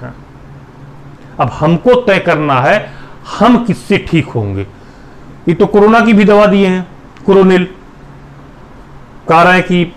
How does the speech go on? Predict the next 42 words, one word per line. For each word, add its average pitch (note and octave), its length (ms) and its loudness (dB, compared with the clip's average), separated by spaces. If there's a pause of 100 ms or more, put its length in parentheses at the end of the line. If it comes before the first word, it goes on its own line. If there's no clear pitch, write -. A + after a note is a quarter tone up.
इससे E3+ 200 -4
ठीक G3+ 220 -2
हो G3 180 0
जाएगा। F3 340 0 (380)
अगर F3 160 0
उससे G#3+ 220 0
ठीक - 400 -2 (120)
हो F3 80 2
गए D3 220 0 (360)
तो E3+ 60 0
आपने G#3+ 240 -2
क्यों A#3 220 0
नहीं F#3+ 120 2
पूरा F3 220 0
इलाज C3 240 -2
कर A2+ 140 -6
दिया? G2+ 280 -8 (840)
भाई, D#3 100 0
पूरे F3 280 2
जितने E3+ 500 -2
कोरोना F3 260 0
patient E3+ 300 -4
का E3 80 0
आप, E3 180 -4
आप D3+ 180 0
ही G3+ 60 2
इलाज G#3 220 0
कर A3 100 0
दिए A3 160 0
होते G#3+ 180 -2
अगर G#3 160 -4
ठीक G#3 180 -4
हो G#3 100 0
गए G#3 100 2
होते G3+ 260 0
तो। B3 140 -10 (960)
क्यों - 120 2
इतने G#3+ 160 2
लोगों F#3+ 240 2
को F3 60 -4
मरने C#3 260 -2
दिया? G2+ 300 -8